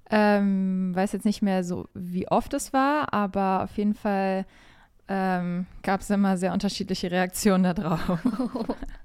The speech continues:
Speaker 2: Willst du uns von den Reaktionen berichten, oder?
Speaker 1: Naja, manche haben halt gelacht, <laughs> andere waren dann halt so richtig so, äh,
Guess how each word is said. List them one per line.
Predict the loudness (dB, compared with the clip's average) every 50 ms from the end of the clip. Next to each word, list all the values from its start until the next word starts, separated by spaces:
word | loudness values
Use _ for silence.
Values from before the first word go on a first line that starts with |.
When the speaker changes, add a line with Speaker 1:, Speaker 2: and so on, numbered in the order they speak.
| -8 -6 -6 -6 -8 -6 -4
Speaker 2:
Willst | -2 -2 -2 0
du | 0
uns | 0 0 0
von | 0 -2 0
den | 0 0 -2
Reaktionen | -2 -2 -2 -4 -4 -6 -4 -2 -2 0 -2
berichten, | -2 -2 -4 -6 -6 -8 -8 -6 -6 -4
oder? | -2 -2 -2 -2 -2 -2 -4 -8 -16 -6 0 2
Speaker 1:
Naja, | 6 6 6 8
manche | 8 8 6 8 6
haben | 8 8 8
halt | 8 6 6 2
gelacht, | 2 4 6 6 6 4 2 -4 -10 0 2
<laughs> | 4 6 8 8 8 8 6
andere | 4 4 4 4 4 6
waren | 6 6 6
dann | 6 6 4
halt | 4 4
so | 2 0
richtig | 2 2 0 0
so, | 2 4
äh, | 6 6 6 6 4 2 0 -2 _ 2 4 6 6 6 6 6 6 4 2 0